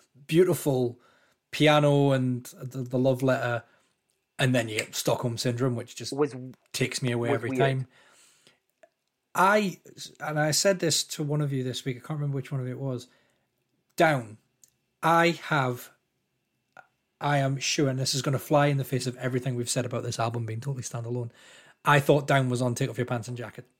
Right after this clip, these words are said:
Speaker 2: It wasn't. It was on this one.
Speaker 1: I know it wasn't.
Speaker 2: <laughs>
Speaker 1: It cle-, clearly it's not. It's, obviously it's not.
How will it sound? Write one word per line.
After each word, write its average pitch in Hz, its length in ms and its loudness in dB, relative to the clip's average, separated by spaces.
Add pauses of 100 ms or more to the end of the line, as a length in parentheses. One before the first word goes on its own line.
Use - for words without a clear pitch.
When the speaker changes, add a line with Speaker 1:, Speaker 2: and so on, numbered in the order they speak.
(920)
Speaker 2:
It 120 60 -4
wasn't. 123 360 2 (560)
It - 40 -14
was 120 100 -6
on 113 140 -2
this 117 160 -6
one. 110 160 -4 (340)
Speaker 1:
I 165 80 6
know 185 180 8
it 240 60 6
wasn't. - 300 8
Speaker 2:
<laughs> - 80 8
Speaker 1:
It 143 80 6
cle-, 160 160 8 (160)
clearly 127 320 4
it's - 120 -4
not. 143 280 2
It's, 147 240 0 (320)
obviously 143 380 6
it's 123 120 -2
not. 135 300 4